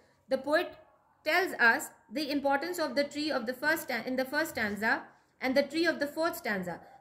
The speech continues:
The former given in an open plain and didn't add its share, but the later grew away from sunlight and added its share. Such trees and men who struggle become the leaders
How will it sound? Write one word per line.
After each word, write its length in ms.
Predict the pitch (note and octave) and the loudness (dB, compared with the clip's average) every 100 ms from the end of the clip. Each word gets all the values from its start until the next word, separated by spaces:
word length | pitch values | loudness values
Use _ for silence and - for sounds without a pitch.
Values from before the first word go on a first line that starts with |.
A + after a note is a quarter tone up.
| - | -8
The 80 | B3 | -2
former 480 | D#4 D4+ D#4 F#4+ | 2 2 4 2
given 280 | C#4 C#4+ D#4 | 2 0 0
in 200 | C#4+ C#4+ | 0 0
an 160 | C#4 C4+ | 0 0
open 360 | C4 C#4+ D#4+ F4 | 0 0 -2 -2
plain 280 | B3+ A#3 A#3+ | -2 -2 -2
and 200 | A#3+ A#3+ | -2 0
didn't 260 | C4+ D4+ | 0 0
add 220 | C#4 B3 B3 | 2 4 4
its 220 | C4 - | 0 -2
share, 260 | A3+ A#3 - - - | -2 -2 -6 -16 -4
but 140 | C4+ | 0
the 80 | D4 | 2
later 320 | C#4+ C#4+ E4+ | 4 4 2
grew 260 | C#4 C#4+ D#4 | 0 0 2
away 260 | C4+ B3 C4 | 2 4 2
from 180 | C4+ C4 | 0 -4
sunlight 440 | D#4+ D#4+ B3+ A#3+ | -4 0 0 0
and 120 | A#3+ | -2
added 280 | A#3 B3+ C#4 | 2 4 4
its 220 | C#4 - | 0 -6
share. 260 | - G3 D3 - _ | -4 -2 -4 -10 _
Such 320 | - D4 F4 - | -2 0 0 -2
trees 280 | D4+ D#4 - | -2 -2 -2
and 220 | B3 A#3 | -4 -2
men 280 | A3+ B3 C4 _ - | -2 -2 -6 _ -4
who 140 | D#4+ | 0
struggle 420 | F4 - G#3+ G#3+ | 0 0 -2 0
become 360 | G#3+ A3 C4+ C#4 | -2 0 0 2
the 100 | C4+ | 2
leaders 380 | A#3 A3+ A#3 | 0 0 0